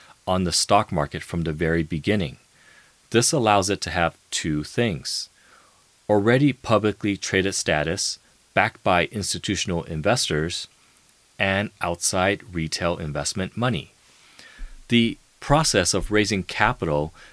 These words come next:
becomes more accessible when the acquisition company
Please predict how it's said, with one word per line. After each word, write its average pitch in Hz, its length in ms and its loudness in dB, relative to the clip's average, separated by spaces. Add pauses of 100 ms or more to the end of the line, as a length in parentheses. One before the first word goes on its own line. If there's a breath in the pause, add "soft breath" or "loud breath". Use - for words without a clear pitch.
(140 loud breath)
becomes 120 500 -2
more 123 300 2
accessible 76 800 0 (320 loud breath)
when 110 340 4
the 107 160 -4
acquisition 110 640 0
company 80 540 -4